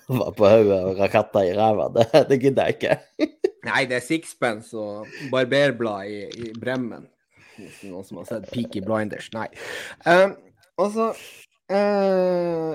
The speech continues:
Speaker 2: ja, jeg kan jo bare ta en greie da, bare i forbindelse med akkurat det der, der, så var det jo da at Vålerenga-fansen og Lillestrøm-fansen var jo veldig opp-, var jo veldig, eh, veldig morsom da, ikke sant? Han joika til oss.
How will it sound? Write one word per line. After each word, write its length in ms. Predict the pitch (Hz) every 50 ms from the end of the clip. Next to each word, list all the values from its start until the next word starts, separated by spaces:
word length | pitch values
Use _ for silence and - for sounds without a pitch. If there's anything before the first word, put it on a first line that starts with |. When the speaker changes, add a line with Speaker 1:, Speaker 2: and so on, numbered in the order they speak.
| - -
Speaker 2:
ja, 140 | 131 190 208
jeg 160 | 185 202 202
kan 100 | 226 220
jo 80 | 220 214
bare 140 | 220 208 -
ta 120 | 214 208 202
en 200 | 190 180 180 170
greie 260 | 170 180 185 185 170 151 135
da, 60 | 135 135
bare 380 | 139 165 175 175 165 151 143
i 60 | 139 135
forbindelse 640 | 151 147 147 170 190 190 170 135 120 117 - - 120
med 80 | 120 131
akkurat 300 | 139 - 143 120 113 -
det 80 | 123 120
der, 160 | 123 127 127
der, 240 | 131 131 123 120 120
så 120 | - 139 143
var 160 | 151 160 151
det 80 | 147 139
jo 80 | 123
da 140 | 117 127 127 120
at 120 | 113 117 123
Vålerenga-fansen 960 | 139 151 170 160 143 131 120 113 110 107 127 120 113 113 - _ 110 110 107
og 300 | 104 110 127 131 127 120
Lillestrøm-fansen 920 | 117 131 139 131 120 - - 104 104 110 - 117 110 107 - - 110 110
var 80 | 113 113
jo 80 | 113
veldig 260 | 123 127 127 117 110 107
opp-, 520 | 113 110 _ _ _ _ _ 78 78 71 71 90 107
var 160 | 110 127 131 127
jo 60 | 123
veldig, 280 | 135 143 135 113 98 95 104 104 78 90 92
eh, 400 | 101 98 95 95 95 95 92 90 85 80 - _ -
veldig 220 | 120 123 127 120 120
morsom 400 | 139 147 143 - 127 98 95 95
da, 140 | 90 90 87
ikke 160 | - - -
sant? 220 | 110 117 117 117 120
Han 80 | 123 120
joika 540 | 127 151 185 175 139 - - _ - - -
til 160 | _ _ 107
oss. 180 | 98 - -